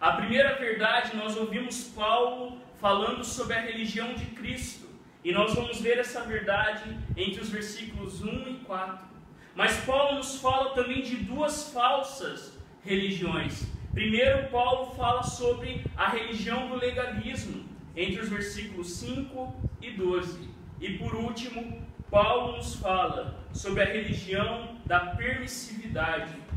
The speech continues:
nos versículos treze até o versículo quinze. Eu convido você a ficar com a sua Bíblia aberta e acompanhar o texto,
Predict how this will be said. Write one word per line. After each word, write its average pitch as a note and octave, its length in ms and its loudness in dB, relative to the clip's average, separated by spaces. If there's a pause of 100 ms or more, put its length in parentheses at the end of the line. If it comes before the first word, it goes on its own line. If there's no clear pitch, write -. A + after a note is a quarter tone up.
(200)
nos F#3 160 -2
versículos F#3+ 800 -2
treze G#3+ 680 -4 (280)
até D#3+ 360 0
o G3+ 100 -2
versículo E3 920 -8 (460)
quinze. D3 400 -8 (240)
Eu F3 120 -2
convido A#3 360 -2
você A3+ 580 -4 (260)
a - 100 -2
ficar G#3 540 2
com A3 60 -8
a G#3+ 40 -8
sua G3 180 -4
Bíblia F#3+ 260 -2
aberta F3+ 440 2
e - 20 -4
acompanhar F#3+ 580 -4
o - 120 -6
texto, F#3+ 460 -4